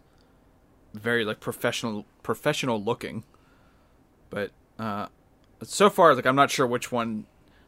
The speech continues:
I prefer or which I've, one I like more, the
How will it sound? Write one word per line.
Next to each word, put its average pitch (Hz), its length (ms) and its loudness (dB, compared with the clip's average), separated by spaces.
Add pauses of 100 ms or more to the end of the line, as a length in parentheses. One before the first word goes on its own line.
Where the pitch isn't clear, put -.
(220)
I 117 100 -2
prefer 107 460 -4
or 117 320 -6
which 120 180 -4
I've, 110 200 -4
one 120 140 -2
I 107 40 0
like 107 260 -2
more, 110 300 -2
the 107 280 -6